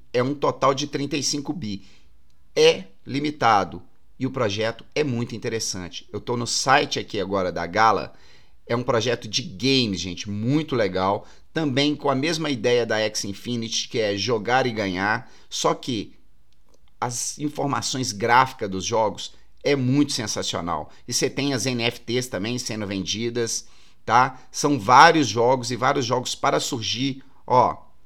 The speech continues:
isso aqui são as N F Ts dos jogos. Vamos lá aos games aqui, ó, Spider Tank. Ó, Town Star, Fortiif,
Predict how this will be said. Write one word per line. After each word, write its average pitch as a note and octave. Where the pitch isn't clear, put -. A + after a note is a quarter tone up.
isso -
aqui C3+
são B2+
as A2
N C#3+
F -
Ts A2+
dos G#2
jogos. G#2+
Vamos A#2
lá A#2
aos C3+
games A#2
aqui, G2
ó, G2
Spider A#2+
Tank. G2+
Ó, A#2
Town C3
Star, G#2+
Fortiif, C3